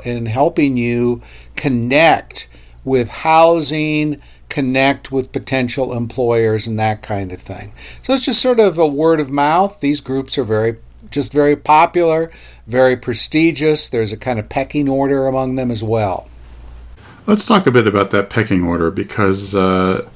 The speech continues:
Speaker 2: despite the fact that America w-, was becoming more democratic, uh, as, uh, as time went on, uh, there nevertheless was a sense that there was a kind of so-,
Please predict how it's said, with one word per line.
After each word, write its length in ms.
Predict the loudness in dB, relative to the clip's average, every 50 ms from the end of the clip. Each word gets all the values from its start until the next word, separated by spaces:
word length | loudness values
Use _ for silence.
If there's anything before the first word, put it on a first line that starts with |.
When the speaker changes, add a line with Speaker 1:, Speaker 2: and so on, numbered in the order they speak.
| -20 -20 -20 -20 -20 -20 -16 -12 -12 -12 -2
Speaker 2:
despite 400 | 0 0 0 2 4 2 4 4
the 80 | 2 0
fact 220 | 2 2 2 2
that 100 | 2 2
America 300 | 2 4 4 2 2 0
w-, 360 | 0 -2 0 0 -2 -2 -4
was 320 | -4 0 2 2 2 2 0
becoming 800 | -2 -6 -4 -2 0 0 2 2 0 0 -2 -2 -4 -2 -2
more 200 | 0 2 2 2
democratic, 920 | 2 2 0 0 0 0 -2 -2 -2 -2 0 0 2 0 0 -2 -4 -2 0
uh, 240 | 0 2 2 0 -2
as, 400 | -2 0 0 2 0 0 -2 -4
uh, 220 | -2 -2 -2 -2 -2
as 300 | -2 -2 -2 -2 -4 -8
time 300 | -6 -2 -2 0 2 2
went 180 | 0 0 0 2
on, 340 | 2 2 2 2 0 -2 -4 -8 -18 -20 -20 -20 -20 -12 -4
uh, 200 | 0 2 2 2
there 140 | 2 2 2
nevertheless 540 | 2 2 2 2 2 4 4 2 2 0 0
was 200 | 2 2 2 2
a 80 | 2 -2
sense 320 | -2 0 0 0 0 0
that 120 | -4 -4 -2
there 80 | -2
was 240 | 0 2 2 2 0
a 60 | -2
kind 240 | -2 -2 0 0 0
of 80 | 0 -2
so-, 360 | -2 0 0 0 0 0 -4